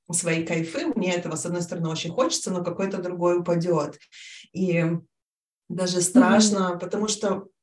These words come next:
Speaker 1: мне кажется, что соприкосновение с внутренним ребенком подразумевает какую-то расслабленность и отпускание контроля. А взрослому очень сложно это сделать,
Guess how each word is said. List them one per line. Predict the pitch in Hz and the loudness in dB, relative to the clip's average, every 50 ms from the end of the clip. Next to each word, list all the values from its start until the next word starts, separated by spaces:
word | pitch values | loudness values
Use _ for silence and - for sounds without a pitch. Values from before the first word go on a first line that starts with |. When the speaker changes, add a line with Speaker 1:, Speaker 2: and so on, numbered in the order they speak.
| _ _ _ | _ _ _
Speaker 1:
мне | 190 190 196 196 208 208 208 - - - - - 202 196 190 - - _ _ | -6 -2 0 2 2 2 2 0 -6 -12 -14 -12 -10 -10 -10 -12 -14 _ _
кажется, | - 240 294 339 381 381 294 | -2 0 0 0 0 -2 -2
что | 247 - 226 | -2 -2 -4
соприкосновение | 220 - - - 220 - - - 220 208 233 254 262 226 | -4 -6 -8 -8 -8 -6 -4 -2 -2 0 0 0 2 0
с | 226 - | 0 0
внутренним | - - 214 208 - - 202 196 190 | -2 -2 -2 -2 -2 -2 -2 0 0
ребенком | 190 - 202 220 294 392 381 - - 226 | 0 -2 -2 0 0 0 0 0 -2 -2
подразумевает | - 220 202 196 202 202 202 196 190 196 185 180 202 220 240 254 254 233 226 - - - - - - - _ _ _ _ _ _ _ _ _ _ - | 0 0 0 0 0 0 0 0 0 0 0 2 2 4 4 4 4 4 2 0 -2 -12 -20 -20 -20 -20 _ _ _ _ _ _ _ _ _ _ -10
какую-то | 202 185 175 233 233 220 214 202 | -10 -6 0 2 2 2 4 2
расслабленность | 202 202 196 - - - 214 208 247 339 359 339 311 269 226 202 202 202 - - - | 2 2 2 0 0 2 2 4 4 4 6 6 6 6 6 4 2 0 -2 -6 -8
и | - 202 202 | -4 0 0
отпускание | 202 190 196 - - 196 - - - 226 220 226 220 202 202 | 2 2 0 -4 -6 -6 -6 -2 2 2 4 4 4 4 2
контроля. | 208 196 196 196 226 220 202 202 196 185 165 151 147 147 - - | 2 0 0 0 0 0 0 2 2 2 2 2 0 -2 -4 -4
А | - 170 170 165 165 165 160 151 - - | -2 0 2 4 4 4 4 2 0 -2
взрослому | 175 170 170 202 208 220 247 285 294 - 285 254 240 220 196 185 175 175 175 175 170 - - - - _ _ _ _ - | -4 -4 -4 0 2 2 2 2 2 0 0 0 0 2 0 0 0 0 -2 -4 -6 -8 -14 -20 -20 _ _ _ _ -6
очень | 196 208 208 - 226 226 | -4 -4 -2 0 0 -2
сложно | - 226 233 247 233 214 208 202 196 180 175 | 0 0 2 4 4 6 6 4 4 2 2
это | 170 165 165 165 175 180 - 180 175 | 2 2 2 0 0 0 0 0 0
сделать, | 175 170 156 165 180 190 220 226 220 - | 0 -2 0 2 2 4 4 4 2 0